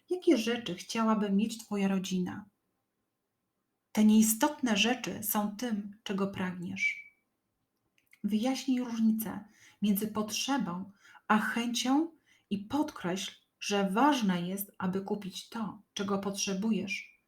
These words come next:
zanim kupisz to, czego chcesz. Po trzecie, narysuj budżet.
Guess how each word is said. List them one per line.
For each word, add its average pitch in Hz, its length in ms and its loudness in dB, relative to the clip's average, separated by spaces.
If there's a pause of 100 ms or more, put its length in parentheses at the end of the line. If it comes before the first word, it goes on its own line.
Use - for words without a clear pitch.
(220)
zanim 196 640 2
kupisz - 480 -6
to, 214 280 -6 (260)
czego 175 280 -8
chcesz. - 680 -10 (1000)
Po 185 80 -10
trzecie, - 640 -8 (440)
narysuj 240 460 0
budżet. 202 720 -2